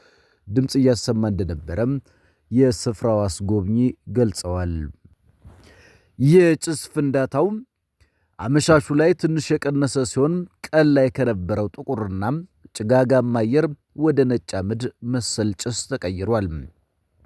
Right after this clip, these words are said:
ከአፋር መገናኛ ብዙሃን ድርጅት የተወሰደ ነበረ መረጃው። የእሳተ ገሞራው ፍንዳታም በአፋር ክልል የተከሰተ ግዙፍ እሳተ ገሞራ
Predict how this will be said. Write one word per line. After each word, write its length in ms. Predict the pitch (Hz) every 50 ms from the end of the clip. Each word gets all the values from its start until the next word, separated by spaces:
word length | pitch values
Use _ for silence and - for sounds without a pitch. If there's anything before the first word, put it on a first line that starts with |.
| - - - - _ _ _ _ _ _ _
ከአፋር 720 | - 156 147 - - 135 139 135 - - - 143 131 120 120 107 104
መገናኛ 680 | 117 127 123 104 95 120 110 110 104 95 92 90 90 87
ብዙሃን 480 | 82 92 104 95 117 117 117 127 123 117
ድርጅት 400 | 123 139 135 120 113 147 151 - _ _ - 131
የተወሰደ 600 | 147 139 - 120 101 87 82 - - 82 78 80 87 85
ነበረ 360 | 92 92 82 87 98 123 135 139 143 147 - _ _ _
መረጃው። 600 | 135 143 147 151 131 101 92 90 78 87 104 101 95 92 85 76 - _ _ _ _ _ _ _ _ _ _ -
የእሳተ 440 | 120 135 139 131 - - 135 123 - 131
ገሞራው 420 | 107 123 123 120 127 123 123 123 120
ፍንዳታም 580 | 107 - 139 127 120 113 113 107 - 135 151 165 170 156 - _ _ _ _ _ _ _ -
በአፋር 500 | 139 139 160 156 143 - - 147 139 127
ክልል 320 | - - 139 123 117 127 143
የተከሰተ 640 | 139 - - 135 - 135 107 - - 120 - 123 113 101
ግዙፍ 320 | 92 104 98 110 143 139 -
እሳተ 360 | - - 135 123 - 120 107
ገሞራ 280 | 113 117 110 113 110